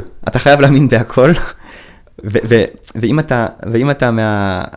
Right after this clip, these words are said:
מאלה שלא מאמינים, אז אתה גם כמובן חייב לשלול את הכל. זהו, ואז החלטתי שאני כאילו בוחר צד, אני הולך עם האלה ש-, שלא, עם ה-,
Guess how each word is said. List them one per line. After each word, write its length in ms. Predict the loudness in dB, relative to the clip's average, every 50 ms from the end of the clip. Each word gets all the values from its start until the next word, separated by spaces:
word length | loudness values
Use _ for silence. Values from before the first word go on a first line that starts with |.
| -20 _ -14
מאלה 340 | -8 -4 -2 0 2 2 2
שלא 240 | 2 2 2 2 2
מאמינים, 400 | 2 2 0 0 0 -2 -2 -2
אז 100 | -4 -4
אתה 120 | -4 -6
גם 180 | -4 -2 -4 -4
כמובן 360 | -2 -4 -4 -2 0 -2 -2
חייב 340 | -2 -2 -4 -2 -2 -2 -2
לשלול 340 | -2 -4 -4 -2 -2 0 0
את 100 | -2 -4
הכל. 300 | -6 -4 -2 -2 -2 -2 -4 -10 -20 _ -20 -20 -20 -20 -20 -20 -20 _ _ _ _ -20 -20 -18 -18 -18 -20 _ _
זהו, 320 | -8 -6 -2 0 0 2
ואז 160 | 2 2 0 0
החלטתי 240 | 0 0 0 0
שאני 200 | -2 -2 -2 -2
כאילו 240 | -2 -2 -2 -2 0
בוחר 280 | 0 0 0 0 -2 -2
צד, 220 | -2 -4 -4 -2
אני 180 | -2 0 2 2
הולך 260 | 4 4 4 2 2
עם 120 | 2 2
האלה 240 | 4 2 4 4 2
ש-, 120 | 0 0 -2 -4 -4 -4 -6 -8 -10 -14 -20 -20 _ -20 -18
שלא, 540 | -16 -6 -4 -2 -2 0 -2 -2 -2 -2
עם 200 | -4 -4 -2 -2
ה-, 420 | -2 -2 -4 -4 -4 -6 -6 -6